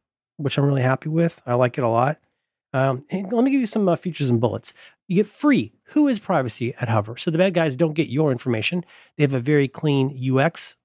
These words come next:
U I. Uh, you know, it's how you use the site. I-, it's a technical term. They also have monthly sales on popular top-level domains.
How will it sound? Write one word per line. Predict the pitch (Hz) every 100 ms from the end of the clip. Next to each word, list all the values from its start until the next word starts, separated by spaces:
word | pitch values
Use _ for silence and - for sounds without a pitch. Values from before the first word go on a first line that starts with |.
| _ -
U | 120 120
I. | 131 131 143 156
Uh, | 170 147 160 208
you | 226
know, |
it's | 214 214
how | 208
you | 190
use | 151 156 156 156 -
the | 151
site. | 139 160 147 170 -
I-, | 165 -
it's | 165 156 143
a |
technical | 165 139 135
term. | 127 120 147 - _ _ _ _
They | -
also | 175
have | 220
monthly | 208 208 214
sales | - 226 214 107 110
on | 107
popular | - 139 135 113 - _ _
top-level | 120 104 131 113 117
domains. | 110 175 220 196